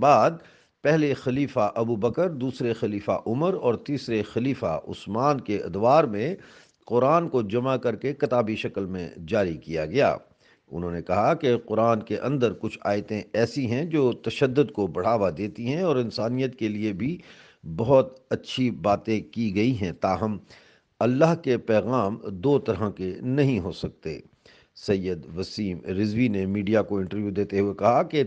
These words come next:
तीन खलीफों ने कुरान में तरमीम करके ऐसी आयतों को डाला जिनका सहारा लेकर पूरी दुनिया में ताकत के दम पर वो आगे बढ़े हैं। वसीम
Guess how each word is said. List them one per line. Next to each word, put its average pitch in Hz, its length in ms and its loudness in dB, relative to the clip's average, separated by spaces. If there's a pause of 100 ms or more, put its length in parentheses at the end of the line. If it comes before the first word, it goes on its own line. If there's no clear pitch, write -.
तीन 135 200 -2
खलीफों 120 460 -4
ने 107 200 0 (440)
कुरान 123 460 2
में 131 340 0
तरमीम 165 400 4
करके 104 340 0 (160)
ऐसी 120 320 -4
आयतों 107 320 -2
को 104 220 -4
डाला 101 340 2
जिनका 120 340 -2
सहारा 120 400 4
लेकर 110 300 0
पूरी 107 300 -6
दुनिया 123 360 0
में 101 240 -4 (460)
ताकत 127 460 2
के 104 120 2
दम 123 280 4
पर 90 220 -2
वो 107 160 -2 (140)
आगे 90 420 -2
बढ़े 110 300 4
हैं। 73 280 -8 (1600)
वसीम 165 500 0